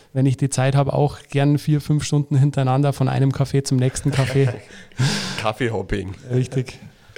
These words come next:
Speaker 1: Und ja, genau, abends mal ein Bierchen mit einem Freund oder, oder mit Bekannten darf natürlich auch mit dabei sein.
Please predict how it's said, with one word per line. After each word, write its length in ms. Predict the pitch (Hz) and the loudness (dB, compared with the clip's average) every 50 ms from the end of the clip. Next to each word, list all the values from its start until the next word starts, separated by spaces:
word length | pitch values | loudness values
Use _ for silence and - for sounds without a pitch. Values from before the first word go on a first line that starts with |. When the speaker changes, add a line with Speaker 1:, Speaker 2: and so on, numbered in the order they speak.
| 311 - 147 | -4 -2 0
Speaker 1:
Und 380 | 123 117 117 113 113 110 - | 0 0 2 2 0 -2 -4
ja, 260 | 117 113 107 110 117 - - | -4 -2 -2 -2 -2 -4 -6
genau, 260 | - 113 107 107 110 - | -4 -2 -2 -2 -2 0
abends 320 | 113 120 - 127 - - | -2 -2 -2 -2 -4 -2
mal 140 | 131 123 120 | -2 0 0
ein 100 | 120 120 | 0 0
Bierchen 400 | - 135 135 127 - - 127 120 | 0 0 0 0 0 0 0 0
mit 100 | 120 117 120 | 0 0 0
einem 120 | 123 117 - | -2 -4 -2
Freund 320 | 117 113 117 123 127 120 | -2 0 0 0 0 2
oder, 300 | 123 120 120 117 117 113 | 2 2 2 2 2 0
oder 120 | 117 117 | 0 0
mit 180 | 113 113 117 - | 0 0 0 -2
Bekannten 540 | - 120 - - 117 120 - - 127 120 117 | -2 -4 -4 -4 -4 -4 -4 -6 -8 -8 -4
darf 200 | - 113 110 - | -4 -4 -2 0
natürlich 340 | 120 110 - 120 113 113 117 | -2 0 0 0 0 0 0
auch 120 | 113 113 | 0 2
mit 180 | 117 117 - - | 0 0 0 -2
dabei 220 | 107 - 110 110 | -4 -2 -2 -2
sein. 300 | - - 117 113 113 - | 0 0 0 0 0 -2